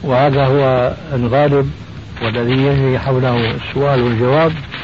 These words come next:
وإما أن يكون من ميت مات حديثا، ولا تزال، آه، الكليتان في رأي الأطباء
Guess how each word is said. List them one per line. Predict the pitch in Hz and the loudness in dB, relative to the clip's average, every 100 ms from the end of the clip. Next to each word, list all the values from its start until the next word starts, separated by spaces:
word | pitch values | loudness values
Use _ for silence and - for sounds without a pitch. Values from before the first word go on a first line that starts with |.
| - - - - - - - - - - - | -12 -10 -10 -10 -12 -14 -14 -14 -14 -10 -2
وإما | 160 208 214 196 190 202 | 0 2 2 2 2 2
أن | 170 156 | 0 -2
يكون | 135 170 175 151 151 147 - - - - - 160 | -2 0 2 2 2 2 0 -8 -12 -10 -6 -4
من | 151 175 | 0 2
ميت | 185 147 160 - 160 | 2 2 0 0 0
مات | 170 170 | 0 0
حديثا، | 156 151 190 180 156 170 170 - - - - - - - - | 0 0 2 0 0 -2 -4 -10 -12 -16 -16 -14 -14 -14 -10
ولا | 151 180 180 175 | 0 2 2 0
تزال، | - 147 165 165 147 143 131 120 - - - - - 151 | 0 0 2 2 2 0 0 -4 -10 -14 -14 -12 -6 -2
آه، | 139 135 135 131 131 135 | 0 2 2 2 0 -2
الكليتان | 131 - 175 160 151 170 180 180 180 180 180 226 - - - - - - | -4 -2 0 2 2 2 2 2 2 0 0 -4 -10 -16 -16 -16 -14 -4
في | 151 151 147 143 139 139 135 160 | 2 2 4 2 2 2 2 2
رأي | - 156 165 | 0 0 -2
الأطباء | 160 156 - 151 139 165 185 185 185 185 | 0 -2 0 -2 0 2 2 2 2 2